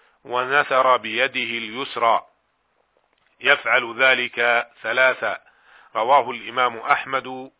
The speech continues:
والنسائي وغيرهما، وصححه النووي رحمه الله. وأقل الاستنشاق المجزئ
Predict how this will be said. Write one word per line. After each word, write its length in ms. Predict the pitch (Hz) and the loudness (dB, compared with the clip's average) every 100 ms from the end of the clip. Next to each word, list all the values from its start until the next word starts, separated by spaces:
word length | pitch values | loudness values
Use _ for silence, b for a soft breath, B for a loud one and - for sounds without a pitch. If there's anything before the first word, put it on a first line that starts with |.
| - | -10
والنسائي 960 | 123 120 113 - 113 113 - 135 127 | -8 -6 -8 -4 -4 -4 -4 -8 -8
وغيرهما، 1080 | 127 127 117 117 113 113 139 143 147 156 165 b b b b | -10 -10 -6 -4 -2 -4 -6 -8 0 2 2 b b b b
وصححه 1080 | 110 - 123 - 127 117 120 117 120 120 123 127 | -12 -2 -2 0 0 2 0 0 -6 -12 -8 -8
النووي 640 | 123 113 113 110 123 113 | -6 -6 -4 -4 -6 -8
رحمه 540 | 107 104 - 135 101 95 | -6 -6 -4 -8 -8 -12
الله. 300 | 95 95 - _ _ b b b b b b b | -6 -6 -6 _ _ b b b b b b b
وأقل 640 | 123 139 147 175 202 185 | 0 4 4 4 2 2
الاستنشاق 840 | 170 156 - 147 139 - 156 - - | -4 -8 -8 -4 -4 2 4 4 2
المجزئ 600 | 160 151 151 - 135 156 | -2 -2 -8 -2 0 0